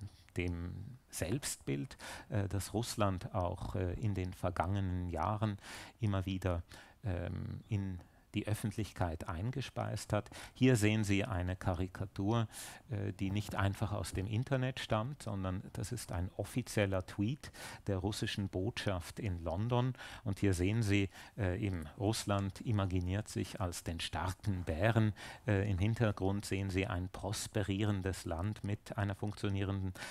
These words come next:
Landwirtschaft, äh, sogar auch mit, äh, eben, äh, kosmisch, äh, Kosmostechnik. Und dem steht, äh, die Eurozone gegenüber. Und, äh, das ist eben Europa aus russischer Sicht.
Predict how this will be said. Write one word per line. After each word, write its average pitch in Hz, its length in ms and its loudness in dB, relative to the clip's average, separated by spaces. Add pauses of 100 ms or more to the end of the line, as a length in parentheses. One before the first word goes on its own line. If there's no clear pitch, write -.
(200)
Landwirtschaft, - 960 -2
äh, 90 280 -2
sogar 92 440 4
auch 92 300 -4
mit, 92 420 -2
äh, 95 320 2
eben, 95 320 0 (400)
äh, 98 560 -2 (580)
kosmisch, - 720 -2
äh, 113 120 0
Kosmostechnik. 107 1000 0 (320)
Und - 320 0
dem 123 240 6
steht, - 540 2
äh, 156 100 2 (100)
die 95 160 0
Eurozone 117 840 4
gegenüber. 104 640 4 (220)
Und, - 300 -2
äh, 98 140 4
das 98 200 0
ist 110 160 0
eben 92 340 0 (380)
Europa 98 580 4
aus 87 300 -2
russischer 92 440 -2
Sicht. - 460 -10